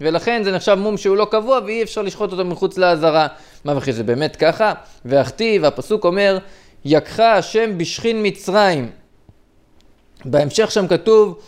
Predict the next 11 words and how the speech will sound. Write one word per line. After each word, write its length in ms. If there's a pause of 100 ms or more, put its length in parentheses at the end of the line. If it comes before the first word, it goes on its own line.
(180)
"ובגרב 720 (120)
ובחרס, 1040 (2750)
אה, 300
אשר 560
לא 540 (140)
תוכל 340
להירפא." 600 (360)
ושם 300
מובא 560 (1200)
גם 460 (360)
גרב 540